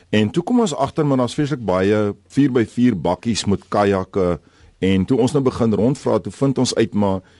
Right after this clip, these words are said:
hierdie is soort van die middelpunt van extreme kayaking oor die wêreld. Mense kom van heinde en ver oor die hele wêreld om te kom kajak daar. Uh,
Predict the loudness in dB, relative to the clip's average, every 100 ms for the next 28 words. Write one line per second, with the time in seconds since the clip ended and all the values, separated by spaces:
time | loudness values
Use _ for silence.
0 | _ -2 0 4 2 2 -2 -2 0 0
1 | 2 2 2 2 0 -2 -2 -2 -2 -4
2 | _ _ -8 -6 -6 -10 -2 0 2 2
3 | 2 2 0 -4 -2 0 2 0 -4 -2
4 | 0 0 0 0 0 -2 -4 -2 0 2
5 | -2 -2 -2 -2 -2 0 -2 -4 -12 _
6 | _ -2 2 2 2 0 -2 -2 0 2
7 | 2 2 2 2 0 -2 0 -2 -2 -4
8 | -4 -4 -4 -4 -2 0 0 -2 -6 -8
9 | -8 -18 _ _ _ -2 0 2